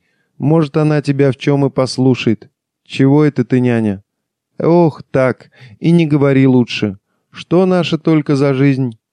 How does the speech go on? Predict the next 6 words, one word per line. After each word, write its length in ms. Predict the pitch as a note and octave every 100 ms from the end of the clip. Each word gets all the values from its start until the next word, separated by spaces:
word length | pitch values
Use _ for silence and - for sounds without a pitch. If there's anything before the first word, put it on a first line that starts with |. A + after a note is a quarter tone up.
| _ -
Одурь 360 | D3+ D3+ C#3+
возьмет 480 | A#2+ B2 A#2 B2 A#2+
в 100 | A#2
этой 240 | A#2 A#2+ A#2
жизни". 520 | A2+ A#2 G#2+ G2+ G#2+ _ _ _ _ _ _ _
Абрамовна 800 | B2+ B2 A#2+ D3 E3 D3 D3 C3+